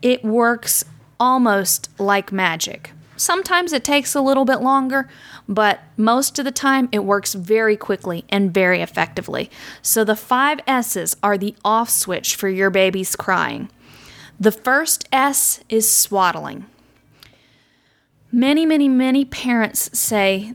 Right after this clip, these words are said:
that my baby doesn't like swaddling because my baby struggles against the swaddle. But if your baby is unswaddled and upset, your baby is probably pulled up and tense, and your baby, you can see, it's almost like your baby is fighting.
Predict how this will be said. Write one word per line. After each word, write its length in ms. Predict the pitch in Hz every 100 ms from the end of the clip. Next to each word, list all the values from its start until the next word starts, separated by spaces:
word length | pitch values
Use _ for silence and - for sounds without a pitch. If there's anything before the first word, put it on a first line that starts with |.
| 214
that 160 | 202
my 220 | 208 214
baby 260 | 220 220 214
doesn't 380 | 196 196 185 -
like 340 | 185 202 208
swaddling 600 | - - 202 196 196 196
because 320 | 185 - 202 202
my 180 | 190
baby 320 | 185 208 202 202
struggles 800 | - - - 226 226 208 180
against 420 | 180 175 175 - -
the 80 |
swaddle. 560 | 185 - 202 196 165 - - - - -
But 100 | 247
if 140 | 254
your 100 | 269
baby 360 | 240 254 277 254
is 160 | 214 - 254
unswaddled 760 | 349 392 - 233 202 185 196
and 120 | 208 214
upset, 560 | 196 - - 220 - - - -
your 240 | 208 254
baby 440 | 254 285 285 254
is 100 | 220
probably 560 | - - 220 208 190 190
pulled 420 | - - 285 277
up 220 | 277 269
and 200 | 254 220
tense, 520 | 220 240 233 214 - -
and 240 | - 214 214
your 100 | 214
baby, 480 | 220 233 240 247 247
you 120 | 233
can 220 | 247 240
see, 600 | 220 - - 403 302 190 -
it's 180 | 220 -
almost 400 | 247 262 277 269
like 220 | 254 254
your 80 | 254
baby 340 | 226 240 226 214
is 160 | 202
fighting. 640 | - 277 302 320 202 127